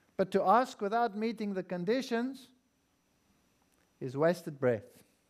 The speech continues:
Ephesians six eighteen, Praying always with all prayer and supplication in the Spirit, watching thereunto with all perseverance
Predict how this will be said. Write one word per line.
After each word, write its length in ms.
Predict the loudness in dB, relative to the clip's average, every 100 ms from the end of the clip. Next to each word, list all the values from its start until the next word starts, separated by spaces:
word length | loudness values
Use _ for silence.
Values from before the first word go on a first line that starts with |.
| _ _ _ _ _ _ _ _ _ _ _ _ _ _ _
Ephesians 560 | -8 -2 0 2 0 0
six 380 | 0 0 0 0
eighteen, 500 | 2 0 -2 -4 -4
Praying 500 | 0 2 2 0 -4
always 1400 | -2 2 4 4 4 2 0 -2 -6 -6 -8 -12 -16 -12
with 180 | -6 0
all 280 | 4 4 2
prayer 640 | -2 -2 2 2 2 0
and 140 | -2 -6
supplication 1000 | -6 -6 -6 -6 -2 0 -2 -2 -4 -2
in 280 | -2 -2
the 80 | -2
Spirit, 560 | -6 -2 2 4 2 -2
watching 840 | -2 -2 -2 -8 -8 -6 -4 -4
thereunto 760 | 0 2 2 -2 -4 -6 -6 -4
with 240 | -4 -2
all 400 | 0 2 2 2
perseverance 1200 | 0 -2 -2 -2 -4 -2 2 4 4 2 0 -4